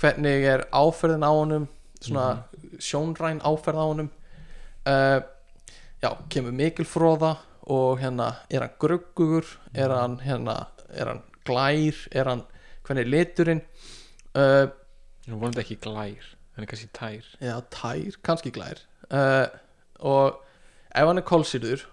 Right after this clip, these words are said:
Speaker 1: og ef hann á að vera kolsýrður, þá reynir að hella, uh, nei, sorry,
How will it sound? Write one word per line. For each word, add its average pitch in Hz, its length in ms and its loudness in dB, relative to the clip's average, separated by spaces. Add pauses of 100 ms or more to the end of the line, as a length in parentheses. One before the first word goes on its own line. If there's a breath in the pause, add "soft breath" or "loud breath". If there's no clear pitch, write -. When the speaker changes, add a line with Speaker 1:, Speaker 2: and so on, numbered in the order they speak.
Speaker 1:
og 135 120 0
ef 139 60 4
hann 139 140 -4
á 147 100 4
að 170 160 4
vera 143 160 0
kolsýrður, 127 560 -4 (420 soft breath)
þá 139 80 4 (180)
reynir 151 280 4
að 143 60 -2
hella, 156 380 2 (880 soft breath)
uh, 143 340 6 (360)
nei, 147 120 0
sorry, 139 240 -2